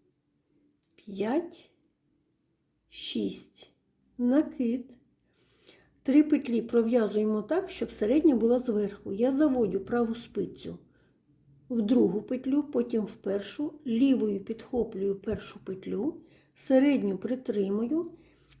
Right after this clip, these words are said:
і пров'язую третю і першу петлю лицьовою. Потім через пров'язану я перекидаю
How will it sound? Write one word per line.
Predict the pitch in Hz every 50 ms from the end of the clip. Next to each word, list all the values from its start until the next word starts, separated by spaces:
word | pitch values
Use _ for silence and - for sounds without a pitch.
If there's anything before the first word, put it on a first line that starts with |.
| _ _ _
і | 285 277 277
пров'язую | - - 294 285 254 262 254 277 262 240 214 202 - 208 196 196
третю | 190 - - 254 262 254 233 214 - - - - - -
і | - 233
першу | - - - 233 214 - - - - 196
петлю | - - 190 - - 196 214 262 330 381 - - - _ _ _
лицьовою. | - 185 190 262 269 - - - 330 285 254 226 220 208 196 185 180 185 190 196 - - - - - - - - - - - - - - - - - - - _
Потім | - - 302 294 240 - 262 233 226 226
через | - 269 269 294 -
пров'язану | - - - 269 262 233 214 214 214 202 196 196 208 226 233 247 277 311 381 - - - -
я | 254 220 220 240 233
перекидаю | 233 - 202 196 202 196 - - 196 185 180 185 190 208 240 269 330 339 339